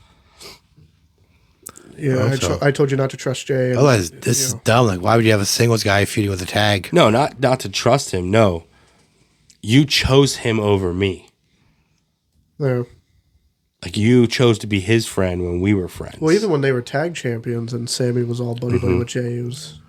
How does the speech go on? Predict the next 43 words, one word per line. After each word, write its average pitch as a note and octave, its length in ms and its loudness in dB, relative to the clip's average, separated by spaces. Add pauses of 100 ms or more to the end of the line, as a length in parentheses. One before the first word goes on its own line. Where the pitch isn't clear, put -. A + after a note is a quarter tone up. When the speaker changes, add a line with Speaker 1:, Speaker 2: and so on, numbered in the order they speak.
(260)
Speaker 1:
yeah. - 80 -8
Speaker 2:
Remember, D3 220 4
he A2+ 60 4
kept A2 220 2 (840)
Speaker 3:
Yeah. C#3+ 280 2
Speaker 2:
Yeah, B2+ 200 4
Sammy B2+ 260 4
kept A#2 220 2
trying A#2 260 2
to, A2 80 4
like, G#2 240 0 (160)
Speaker 3:
But D#3 80 2
I F#3+ 40 6
don't A3 100 6
think C3 140 2
Jay's C3 240 2
gonna A2+ 180 0
do G#2+ 260 -4
something F2+ 500 -6
to F#2+ 180 -8 (280)
distrust. - 800 -2 (300)
I A#2 80 4
think C#3+ 120 6
it's B2+ 140 -2
just B2 140 -4
gonna A2+ 120 2
Speaker 1:
Hey, D3+ 120 2
Speaker 3:
be G2+ 80 2
Speaker 1:
that G#2 100 0
Speaker 3:
you A#2 100 4
Speaker 1:
bloodline D3+ 80 2
Speaker 3:
chose B2 320 4
him. A#2 120 0
Speaker 1:
story's D3+ 180 -2
still C3 180 -6
there. C#3+ 260 -6 (280)
Speaker 3:
You B2 180 -2
chose C3+ 400 2
him B2+ 180 0
over A#2+ 300 2
me. E3+ 340 -2
That's - 220 -8
it. A#2+ 180 -4